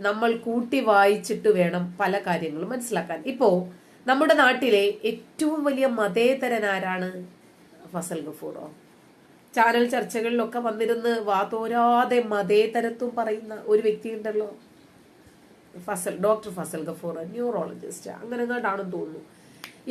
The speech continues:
എന്ത് തന്നെ ആയിരുന്നാലും ചാനലിൽ വിളിച്ചു വരുത്തി പൊളിച്ചടുക്കുന്നു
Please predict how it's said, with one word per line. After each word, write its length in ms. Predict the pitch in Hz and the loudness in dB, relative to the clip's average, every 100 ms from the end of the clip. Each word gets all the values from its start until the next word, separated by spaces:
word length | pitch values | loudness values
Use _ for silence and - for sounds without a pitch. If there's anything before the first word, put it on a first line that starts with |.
| 285 | 2
എന്ത് 320 | 285 302 294 | 4 4 4
തന്നെ 240 | 285 277 | 6 6
ആയിരുന്നാലും 760 | 262 262 262 254 254 254 247 - - | 6 6 4 4 6 4 0 -4 -2
ചാനലിൽ 840 | 247 233 247 247 254 247 247 233 190 | 2 4 2 2 2 2 0 -2 -2
വിളിച്ചു 520 | 208 214 226 - 226 | 2 2 2 -2 0
വരുത്തി 640 | 196 180 180 202 175 170 - - - - | 0 0 -2 -2 -2 -4 -14 -20 -20 -2
പൊളിച്ചടുക്കുന്നു 1400 | 226 220 226 233 - - 180 160 180 - 175 170 170 | 0 2 0 -4 -10 -2 -2 -2 -6 -6 -6 -4 -8